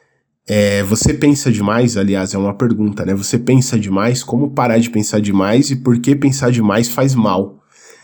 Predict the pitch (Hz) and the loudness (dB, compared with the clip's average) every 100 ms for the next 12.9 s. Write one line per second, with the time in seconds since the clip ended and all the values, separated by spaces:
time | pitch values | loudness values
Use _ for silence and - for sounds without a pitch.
0 | _ _ 107 107 104 104 110 120 120 104 | _ _ -4 0 4 4 4 2 0 -2
1 | 104 113 95 107 113 113 110 110 - 113 | -2 -2 -2 -2 2 2 0 -4 -2 0
2 | 113 101 98 104 - - _ _ _ - | 0 0 -2 -4 -4 -12 _ _ _ -12
3 | - 113 104 101 - 104 104 - 113 113 | -4 -2 -2 -4 -2 -2 -2 0 0 0
4 | - - 101 - - 95 127 123 120 113 | -2 -2 -4 -6 -8 -2 0 2 4 2
5 | 104 98 98 95 - 95 95 101 - - | 2 0 0 -2 -2 -2 0 -2 -2 -6
6 | 110 98 101 98 98 - _ - - 87 | -6 -4 -2 -2 -6 -14 _ -10 -8 -6
7 | 90 92 87 - 104 107 104 107 113 - | -4 -4 -4 -4 -4 -2 0 0 0 -4
8 | 90 95 - - - - 233 226 151 147 | -6 -6 -12 -14 -16 -4 0 2 2 2
9 | 143 135 139 147 143 147 143 131 131 131 | 0 -2 2 0 2 -2 0 0 0 0
10 | 135 135 131 - 120 120 - 127 127 135 | -2 -2 -2 0 0 0 -2 0 2 0
11 | 127 120 120 - - 127 127 107 98 - | 0 2 0 -2 -2 0 2 2 -2 -6
12 | _ 110 127 - - - - 226 - | _ -4 -4 -4 -16 -10 0 0 0